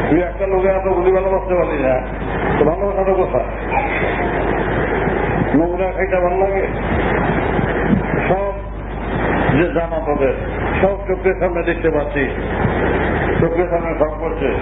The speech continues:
এই যে যেমন লজ্জা কি? আরাম করবি, ওই, ওই নিজের মধ্যে, সেগুলো আমার লজ্জা। রবি, এটা দুঃখজনক,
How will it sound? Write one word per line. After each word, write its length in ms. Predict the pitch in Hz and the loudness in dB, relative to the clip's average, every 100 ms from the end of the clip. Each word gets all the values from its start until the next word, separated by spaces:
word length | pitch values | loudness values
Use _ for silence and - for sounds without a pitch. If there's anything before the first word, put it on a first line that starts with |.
| - - - | -2 0 2
এই 100 | 147 | 4
যে 60 | 165 | 4
যেমন 220 | 175 175 | 2 0
লজ্জা 320 | 180 185 180 175 | 0 0 -2 -2
কি? 220 | 151 151 - - - - - - - - - - - - | 0 -2 -2 -4 -2 0 0 -2 -6 -6 -4 -2 0 2
আরাম 280 | 311 359 349 | 2 0 -4
করবি, 320 | 339 349 196 190 - - | -4 2 2 2 0 2
ওই, 200 | 180 190 185 | 4 4 4
ওই 160 | 180 185 | 2 2
নিজের 280 | 180 185 190 | 4 2 2
মধ্যে, 280 | 180 180 180 185 180 - - - - | 2 2 2 0 -2 -4 -2 0 2
সেগুলো 320 | 170 170 180 | 4 4 4
আমার 200 | 190 185 | 2 2
লজ্জা। 360 | 190 196 190 165 127 - - - - - - - - - - - - - | 0 0 0 0 -2 -6 -6 -4 -4 -2 0 0 0 0 0 0 0 2
রবি, 360 | 135 170 180 196 | 2 2 2 2
এটা 200 | 175 175 | 0 0
দুঃখজনক, 720 | 185 190 - 208 196 170 147 | 0 2 4 4 4 2 0